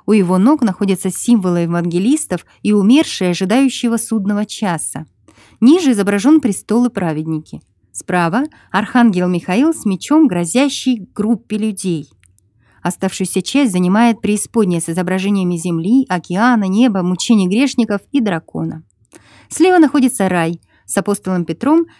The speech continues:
держащим ключи от райских врат и окружённым праведниками. В раю изображена Богоматерь на престоле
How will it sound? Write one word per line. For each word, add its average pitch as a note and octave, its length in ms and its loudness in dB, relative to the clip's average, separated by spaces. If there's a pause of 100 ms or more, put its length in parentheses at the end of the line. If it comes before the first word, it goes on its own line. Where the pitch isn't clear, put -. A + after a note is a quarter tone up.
держащим F#3+ 540 0
ключи F#3+ 380 -2
от F3 140 -2
райских F3+ 440 -4
врат C#4 260 0 (240)
и G3 80 -2
окружённым A3 720 2
праведниками. D#3+ 840 -4 (560)
В F#3 80 -2
раю C#4+ 320 6
изображена A#3+ 500 4
Богоматерь F#3 640 0
на C4+ 100 4
престоле D4 680 -2